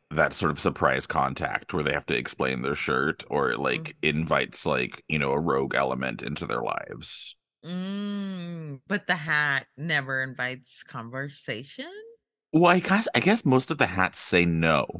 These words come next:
Speaker 1: or, like, "Don't.
Speaker 2: <laughs>
Speaker 1: Stop."
Speaker 2: Right. <laughs>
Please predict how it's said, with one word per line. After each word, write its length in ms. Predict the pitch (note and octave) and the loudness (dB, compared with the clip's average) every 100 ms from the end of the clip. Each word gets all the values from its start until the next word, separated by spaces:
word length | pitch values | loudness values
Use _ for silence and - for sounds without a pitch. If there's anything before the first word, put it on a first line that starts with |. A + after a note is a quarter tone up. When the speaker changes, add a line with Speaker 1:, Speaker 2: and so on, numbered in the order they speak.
| D#2+ - _ - | -12 -18 _ 4
Speaker 1:
or, 160 | F#2+ | 6
like, 340 | F2+ D#2 - - - - | 8 6 4 -8 -18 -6
"Don't. 380 | E2+ A#2 C2+ - - - _ | 2 2 2 -2 -4 -6 _
Speaker 2:
<laughs> 160 | A#2 | -12
Speaker 1:
Stop." 640 | - - D4 B3 G3 - - | -6 2 4 8 8 8 4
Speaker 2:
Right. 220 | C4 - | 2 4
<laughs> 60 | D4 | 2